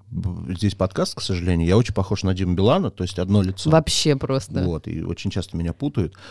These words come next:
Speaker 1: Но голос у меня лучше. Ну и как бы там Дима так сказал Яне, что не надо, потому что
Speaker 2: Мгм,
Speaker 1: тогда он
Speaker 2: мгм,
Speaker 1: пропадет со сцены.
Speaker 2: мгм.
Speaker 1: Ну, некрасивая история, короче. Вот, расскажи мне, пожалуйста, как попала к Яне ты?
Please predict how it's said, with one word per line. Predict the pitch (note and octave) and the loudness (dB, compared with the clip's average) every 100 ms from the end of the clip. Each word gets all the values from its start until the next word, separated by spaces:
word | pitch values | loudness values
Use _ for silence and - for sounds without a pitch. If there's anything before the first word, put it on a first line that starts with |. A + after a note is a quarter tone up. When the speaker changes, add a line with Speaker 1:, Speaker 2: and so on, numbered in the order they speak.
| F#3 G3 | 2 4
Speaker 1:
Но | G#2 B2 | 4 6
голос | D#3 F#3 A#2+ A2+ | 6 6 4 4
у | |
меня | G2+ A#2+ | 4 6
лучше. | C#3 G2+ F#2+ - F2 | 6 4 2 -2 -2
Ну | F#2+ | 0
и | A#2+ | 0
как | A#2 G2 | 0 -2
бы | F2 | -2
там | F2 E2 - | -2 -4 -6
Дима | E2 F2 F2+ F#2+ | -10 -8 -6 -6
так | D#2+ - - _ - | -6 -10 -16 _ -14
сказал | - D#2+ D2+ D2+ | -4 -4 -4 -6
Яне, | F2+ E2+ | -6 -6
что | - D2+ | -10 -10
не | E2+ | -6
надо, | E2 G#2 - | -6 -8 -16
потому | - - E3+ | -12 0 2
что | D#3+ | 4
Speaker 2:
Мгм, | D3+ | 2
Speaker 1:
тогда | D3+ | -2
он | D3 D3+ | -4 -2
Speaker 2:
мгм, | D#3 | 0
Speaker 1:
пропадет | C#3+ D3 D#3 | 0 0 -4
со | - | -8
сцены. | - D#3 | -2 2
Speaker 2:
мгм. | C#3+ | 4
Speaker 1:
Ну, | G3+ | 6
некрасивая | F3 G#3+ - D#2+ | 6 2 -2 -4
история, | - - - | -6 -10 -12
короче. | - - _ - - - - | -16 -20 _ -14 -14 -14 -6
Вот, | A2 B2 - | 0 0 0
расскажи | G#2+ F3+ G3+ | 0 2 4
мне, | F3+ | 4
пожалуйста, | C3 G2 - | 4 2 -2
как | - D3+ - | 0 2 2
попала | C3 C3+ C3+ B2 | 2 4 4 4
к | - | 4
Яне | A2+ A2 A2+ | 4 6 4
ты? | - A2+ | 2 0